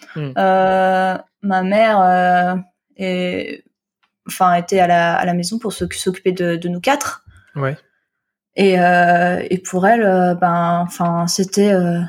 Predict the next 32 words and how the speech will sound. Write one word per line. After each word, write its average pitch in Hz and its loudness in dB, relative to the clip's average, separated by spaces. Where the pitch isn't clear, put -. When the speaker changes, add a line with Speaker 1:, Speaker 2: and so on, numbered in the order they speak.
Speaker 2:
elle 185 0
prenait 202 0
tout 240 -4
son, 190 -4
tout - -6
son 180 -6
temps 233 2
pour, 180 -6
pour 190 2
nous, 240 2
en 165 0
fait. - -8
Speaker 1:
Hmm. 147 -4
Speaker 2:
Pour, 202 0
euh, 170 4
pour 190 -4
nous 180 -2
aider 175 0
à 175 0
faire 180 -4
nos 175 -4
devoirs, 196 2
pour, 196 2
euh, 185 2
jouer 190 0
avec 175 -2
nous, 214 0
euh, 196 0
pour 196 -2
nous 196 2
aider, 196 0
euh, 190 4